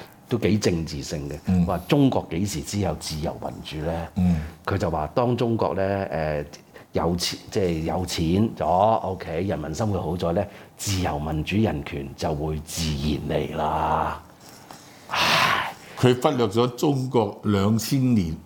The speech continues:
Speaker 2: 嘅，兩千幾年嘅封建王朝嗰個皇權啊，
Speaker 1: 係。
Speaker 2: 嗰個傳統，
Speaker 1: 係。
Speaker 2: 根深蒂固。
Speaker 1: 係。
Speaker 2: 而嗰啲，誒，老百姓係冇公民意識，
Speaker 1: 係。
Speaker 2: 係嘛？只係呢個，啊，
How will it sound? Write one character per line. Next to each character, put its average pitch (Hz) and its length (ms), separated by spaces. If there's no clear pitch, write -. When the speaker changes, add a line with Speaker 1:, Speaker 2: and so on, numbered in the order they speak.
Speaker 2:
嘅， 127 220
兩 117 260
千 139 240
幾 131 180
年 90 220
嘅 95 140
封 123 480
建 98 340
王 80 300
朝 80 220
嗰 80 400
個 90 500
皇 85 320
權 80 380
啊， 95 120
Speaker 1:
係。 113 220
Speaker 2:
嗰 127 160
個 127 80
傳 - 300
統， - 240
Speaker 1:
係。 131 120
Speaker 2:
根 127 180
深 113 260
蒂 - 80
固。 80 240
Speaker 1:
係。 107 260
Speaker 2:
而 - 0
嗰 143 160
啲， 170 300
誒， 104 300
老 113 180
百 127 160
姓 120 260
係 101 200
冇 113 420
公 214 160
民 98 340
意 120 120
識， 147 160
Speaker 1:
係。 98 140
Speaker 2:
係 110 100
嘛？ 117 280
只 110 220
係 101 240
呢 147 140
個， 117 240
啊， 95 240